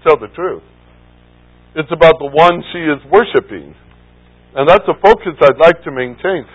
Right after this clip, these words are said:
But to do that, we've got to walk through our initial step here in verse number forty-six. We're going to focus on the character of God, but we're gonna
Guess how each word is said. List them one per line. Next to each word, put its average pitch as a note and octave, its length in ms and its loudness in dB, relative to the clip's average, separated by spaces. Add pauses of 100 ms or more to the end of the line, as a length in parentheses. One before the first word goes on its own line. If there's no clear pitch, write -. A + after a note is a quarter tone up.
(220)
But D#3 140 0
to D3+ 80 -12
do E3+ 200 -2
that, E3 220 4
we've C#3+ 160 -8
got D3+ 120 4
to D3 120 4
walk D#3+ 240 4
through D#3+ 160 4
our B2 320 4
initial C#3+ 480 -2 (160)
step D3+ 160 6 (140)
here B2+ 340 2 (400)
in B2+ 420 4 (480)
verse D#3 260 2
number C3+ 280 0 (100)
forty-six. C#3+ 720 -2 (2000)
We're E3+ 120 2
going G#3 300 6
to F3 160 -6
focus F#3+ 400 2
on D#3 100 4
the C3+ 80 -2 (160)
character D#3+ 460 0
of A2+ 160 -4
God, D3+ 320 6
but D3 160 0
we're D#3 140 -4
gonna D#3 220 -10